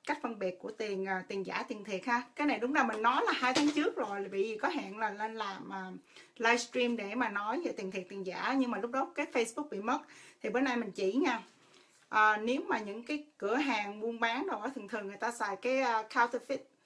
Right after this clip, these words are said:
cái viết counterfeit ha, để mà phân biệt tiền giả, tiền thiệt. Ờ, nhưng mà giờ nè, mình đưa hai tờ tiền này nha. Hai tờ này là mười đô. Ok, mười đô.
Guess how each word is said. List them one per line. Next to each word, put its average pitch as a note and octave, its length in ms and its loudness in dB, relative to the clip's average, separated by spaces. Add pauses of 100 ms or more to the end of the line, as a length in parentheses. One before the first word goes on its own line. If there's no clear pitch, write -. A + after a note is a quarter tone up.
(540)
cái A#3+ 140 0
viết D4 240 -2
counterfeit B3+ 460 -2
ha, C#4 60 4
để A3 240 -2
mà B3+ 200 2
phân A#3+ 140 -4
biệt A3 180 -4
tiền G#3 180 -8
giả, A3+ 240 0
tiền A3 160 -4
thiệt. G3+ 220 -2 (800)
Ờ, G3+ 320 2 (760)
nhưng B3 200 -2
mà A3 120 4
giờ G#3 180 -2
nè, G3+ 200 0 (180)
mình G3 160 -4
đưa G#3+ 80 -2
hai A#3 240 0
tờ A3 140 -6
tiền G3+ 240 -8
này F#3+ 100 -6
nha. G#3 220 -4 (280)
Hai A#3 200 2
tờ A3 180 -2
này G3 180 -6
là F#3+ 100 -4
mười G3 260 -2
đô. G3+ 280 0 (1600)
Ok, A3+ 220 -2 (880)
mười G3 200 -2
đô. G3+ 240 -4